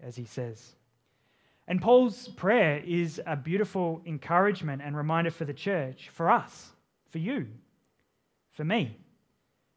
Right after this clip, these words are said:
to actually shift our perspective, to, to look beyond all this stuff that's on offer in our world,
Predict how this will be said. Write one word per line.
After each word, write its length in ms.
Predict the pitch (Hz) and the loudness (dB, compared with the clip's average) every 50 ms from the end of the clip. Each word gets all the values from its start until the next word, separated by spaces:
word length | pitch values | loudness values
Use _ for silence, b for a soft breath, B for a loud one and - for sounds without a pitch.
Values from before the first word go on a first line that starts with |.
| _ _ _ | _ _ _
to 300 | - 175 175 175 175 170 - - - - - | -6 -4 -2 -2 -2 -4 -6 -12 -18 -14 -12
actually 320 | 175 156 - - 170 165 147 | -12 -10 -6 -4 -4 -2 -4
shift 560 | - - - - 170 170 165 - - - - - _ - | -4 -6 -6 -4 -4 -4 -4 -6 -12 -20 -20 -20 _ -8
our 340 | 139 131 135 135 135 127 123 - _ _ _ | -6 -4 -2 -2 -4 -4 -8 -12 _ _ _
perspective, 640 | - 135 127 - - 135 127 123 _ - 120 104 101 _ _ _ _ _ _ _ _ _ _ | -20 -20 -18 -16 -14 -12 -14 -14 _ -20 -20 -20 -20 _ _ _ _ _ _ _ _ _ _
to, 340 | - 170 165 165 160 165 165 160 - | -6 -2 0 0 0 -2 -4 -8 -10
to 100 | - 180 | -8 -4
look 380 | 180 170 202 214 190 - - - _ _ _ | -2 0 0 -2 -2 -6 -16 -20 _ _ _
beyond 640 | - 160 151 147 156 175 165 135 120 110 110 110 b b b b b b b | -6 -4 -2 0 0 0 -2 -4 -6 -8 -14 -18 b b b b b b b
all 220 | 156 151 160 160 | -6 -6 -4 -4
this 380 | 147 160 151 139 - - - - - _ _ | -4 -4 -4 -4 -6 -10 -20 -20 -20 _ _
stuff 540 | - - - 160 151 147 131 - - - _ _ _ _ _ _ _ _ _ | -14 -6 -2 0 0 0 0 -4 -12 -20 _ _ _ _ _ _ _ _ _
that's 200 | - 139 131 - | -10 -10 -8 -6
on 120 | 147 139 139 | -4 -4 -2
offer 400 | 139 143 139 - - 127 113 104 - _ _ _ _ | -4 -4 -6 -6 -8 -10 -10 -10 -16 _ _ _ _
in 140 | - 143 131 | -12 -10 -8
our 160 | 127 120 120 | -8 -8 -8
world, 500 | 117 117 120 123 127 123 113 110 113 _ | -8 -8 -8 -6 -6 -8 -8 -12 -16 _